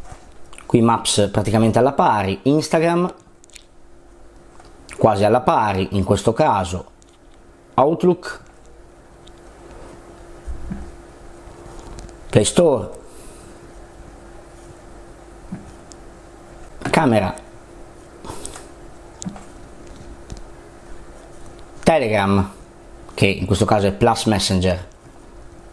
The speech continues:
velocissimi entrambi. E ora la prova del nove, apertura Real Racing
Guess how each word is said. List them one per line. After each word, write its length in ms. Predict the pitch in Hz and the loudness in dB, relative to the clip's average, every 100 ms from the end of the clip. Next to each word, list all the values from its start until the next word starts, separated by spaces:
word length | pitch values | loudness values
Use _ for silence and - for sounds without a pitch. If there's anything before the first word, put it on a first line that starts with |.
| - - - - - - | -20 -20 -20 -20 -8 2
velocissimi 600 | 110 113 110 127 - 117 | 4 4 2 0 2 2
entrambi. 500 | 107 101 90 90 92 - - - - - | 2 0 0 -2 -4 -6 -14 -14 -10 0
E 160 | 233 | 4
ora 220 | 233 156 | 6 4
la 80 | 151 | 2
prova 240 | - 139 139 | 2 2 4
del 100 | 143 | 4
nove, 460 | 131 98 95 92 - - - - - | 4 4 2 0 -6 -18 -20 -20 -4
apertura 640 | 107 98 113 - 151 151 - | -2 0 0 2 4 2 0
Real 300 | 113 147 165 | 2 4 4
Racing 600 | 135 101 92 - 92 92 | 2 0 -4 -4 -4 -4